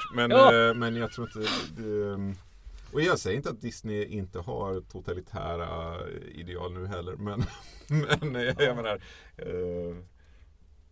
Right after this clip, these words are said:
Speaker 2: Ja, nej, det, alltså, det finns my-, det finns ju må-, många tankar att leka med där. Absolut, det gör det. Och det är inte alltid man gillar vart hjärnan tar <laughs> vägen när man börjar med,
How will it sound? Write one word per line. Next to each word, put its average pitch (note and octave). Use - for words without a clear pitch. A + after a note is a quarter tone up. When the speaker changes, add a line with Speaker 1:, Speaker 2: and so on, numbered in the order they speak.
Speaker 2:
Ja, F#3+
nej, A#3
det, A3+
alltså, G#3
det G#3+
finns G#3
my-, G#3
det F#3+
finns G3+
ju -
må-, G3
många F3+
tankar G3
att D#3+
leka E3+
med D#3+
där. D#3+
Absolut, D3+
det D#3
gör E3
det. C3+
Och D3+
det D#3
är D#3
inte D#3+
alltid D#3
man D3
gillar D3
vart C3
hjärnan D3
tar A#3+
<laughs> D#3+
vägen -
när C4
man F3+
börjar C#3+
med, B2+